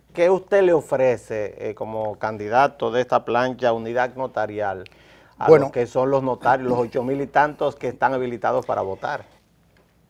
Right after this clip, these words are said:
Speaker 2: No, desgraciadamente no todos están habilitados para votar y es parte de nuestra propuesta, que es la apertura, la democratización del Colegio de Notarios.
Speaker 1: Ah, ¿por qué no todos están
Speaker 2: Porque
Speaker 1: habilitados?
Speaker 2: desgraciadamente el notariado dominicano está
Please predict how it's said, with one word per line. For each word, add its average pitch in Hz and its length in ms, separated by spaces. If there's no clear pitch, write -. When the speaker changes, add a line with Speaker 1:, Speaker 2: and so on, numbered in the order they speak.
Speaker 2:
No, 196 420
desgraciadamente 190 920
no 175 320
todos 185 400
están 160 260
habilitados 160 400
para 143 160
votar 139 460
y 156 120
es 151 60
parte 160 360
de 143 80
nuestra 135 220
propuesta, 143 600
que 151 120
es 151 60
la 151 160
apertura, 185 800
la 131 240
democratización 160 1200
del 131 140
Colegio 123 260
de 113 60
Notarios. 92 320
Speaker 1:
Ah, 175 200
¿por 165 220
qué 214 220
no 185 180
todos 107 380
están - 180
Speaker 2:
Porque 208 240
Speaker 1:
habilitados? 165 60
Speaker 2:
desgraciadamente 190 960
el 151 80
notariado 156 720
dominicano 139 640
está 160 460